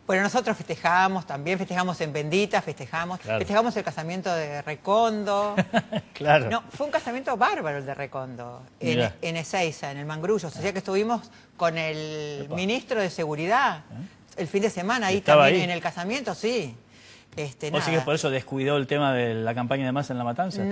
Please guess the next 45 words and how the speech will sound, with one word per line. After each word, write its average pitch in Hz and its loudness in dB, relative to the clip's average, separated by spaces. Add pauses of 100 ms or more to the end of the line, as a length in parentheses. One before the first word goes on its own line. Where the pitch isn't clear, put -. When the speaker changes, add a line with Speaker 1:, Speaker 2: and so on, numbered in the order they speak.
(120)
Speaker 1:
No 269 2
había 254 4
Speaker 2:
ocupado? 247 6
Speaker 1:
ocurrido 220 2
todavía. 160 -2
Speaker 2:
Bueno. 107 -6
Speaker 1:
Esto 196 -4
era 208 4
desayuno 185 -2
del 180 -2
domingo 175 -4
a 180 -2
la 170 -4
mañana. 143 -6
Speaker 2:
<laughs> - -18
Speaker 1:
O 175 -2
sea 214 0
que 185 -2
todavía 196 0
no 196 -4
había 196 0
ocurrido. 160 -6
Speaker 2:
No 117 -2
había 113 -2
ocurrido, 98 -8
bien. 98 -8 (460)
Speaker 1:
A 202 4
ver, 147 0 (720)
eh, 143 -8
fuera 190 0
de 180 0
chiste 175 -4
ahora, 135 -4
¿no? 180 -6 (680)
Eh, 156 -2
el 165 -10
tema 196 -4
de 180 -4
La 165 -4
Matanza 190 -2
es - -10
un - -8
tema 147 -6
muy 156 -8
serio. 127 -4